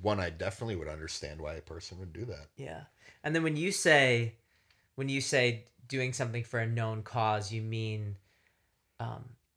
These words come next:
Speaker 2: a reason, you mean, like, an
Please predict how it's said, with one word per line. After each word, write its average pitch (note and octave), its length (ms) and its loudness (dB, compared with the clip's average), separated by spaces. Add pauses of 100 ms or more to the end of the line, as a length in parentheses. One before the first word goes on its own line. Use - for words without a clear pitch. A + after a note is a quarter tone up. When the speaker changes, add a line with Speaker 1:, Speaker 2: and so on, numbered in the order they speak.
Speaker 2:
a A#2 100 2
reason, G#2+ 880 -2 (1200)
you B2 120 -2
mean, B2 160 2
like, A2+ 240 0
an G2+ 160 -2